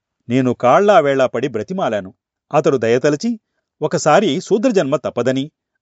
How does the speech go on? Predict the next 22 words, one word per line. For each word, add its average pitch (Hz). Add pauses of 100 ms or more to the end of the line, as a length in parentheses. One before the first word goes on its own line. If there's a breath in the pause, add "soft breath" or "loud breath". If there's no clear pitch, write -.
అయితే 196 (440)
అప్పుడు 240
కూడా 156
ధర్మాత్ముడివై 131
ఉంటావని, 117 (640)
పితృభక్తి 196
యొక్క 151
మహిమ 104
వలన 160 (360)
మరలా 160
బ్రాహ్మణ 165
జన్మ 139
వస్తుందని 110 (380)
శాపాంతాన్ని 156
సూచించాడు. 110 (560)
ఇది 127
నా 147
విషయం" 113 (280)
అన్నాడు. 95 (1400)
కౌశికుడు, 165
"ధర్మాత్మ, 123
వ్యాధ, 123